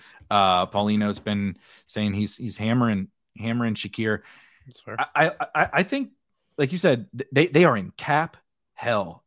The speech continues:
Speaker 1: in Buffalo. They're forty-five million dollars over the cap with not a lot of <laughs> ways to get under the cap. That's why you mentioned they, they really, there's nothing they can do to bring back Gabe. Probably they're gonna have to make some serious cuts,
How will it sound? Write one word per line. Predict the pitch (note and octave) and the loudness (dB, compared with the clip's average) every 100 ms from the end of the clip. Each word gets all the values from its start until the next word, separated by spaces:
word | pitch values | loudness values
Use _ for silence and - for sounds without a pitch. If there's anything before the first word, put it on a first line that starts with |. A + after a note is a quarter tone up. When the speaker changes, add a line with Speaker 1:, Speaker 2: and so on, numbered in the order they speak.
| - | -4
Speaker 1:
in | A2+ | -2
Buffalo. | G2+ G2+ G#2 E2+ | 0 0 -2 -6
They're | E2 F#2+ | -4 -6
forty-five | - C#3 D3 D#3+ D3+ | -2 2 4 4 2
million | C#3 C3 | 2 0
dollars | A#2+ A#2+ A#2 | 0 0 -2
over | G#2+ | -6
the | G2+ | -8
cap | - G#2 - | -4 -4 -4
with | F#2 | -6
not | G2+ G#2 | -2 -2
a | B2+ | 0
lot | A#2+ A#2 | 0 -2
of | G2 - | -6 -14
<laughs> | - | -10
ways | G4+ - D#3+ - - _ - - | -6 -4 -4 -6 -16 _ -20 -14
to | - | -6
get | C3+ D3+ C3+ | 0 0 2
under | C#3+ C3+ A2+ - - _ | 2 4 0 -2 -10 _
the | - | -6
cap. | - A2 A2 | 0 0 0
That's | A#2 - | -2 -2
why | A2+ | -2
you | G#2+ | -2
mentioned | G#2 G#2+ A2 F#2+ | -2 -4 -4 -4
they, | G2+ - _ _ - | -8 -12 _ _ -12
they | A2 | -4
really, | G#2 C#3+ C3 | 2 2 2
there's | A#2 | -4
nothing | A#2+ C#3+ C3 | -4 -4 -4
they | A#2 | -4
can | G#2 | -2
do | B2+ | -2
to | A2+ | -2
bring | A2 G#2+ | -2 -4
back | G#2 G#2 - | -2 -4 -4
Gabe. | A2 G#2 | -6 -6
Probably | G2+ F#2 F2+ E2+ F#2 F#2 _ _ | -6 -6 -6 -8 -8 -8 _ _
they're | F#2+ | -6
gonna | A2 | -2
have | G#2 - | -2 -2
to | |
make | G2 G2 | -4 -4
some | F#2 F2+ - | -6 -10 -12
serious | - C#3 C#3 A#2+ G#2 | -10 -2 0 0 -4
cuts, | - A#2+ D3 - | -4 -4 -4 -8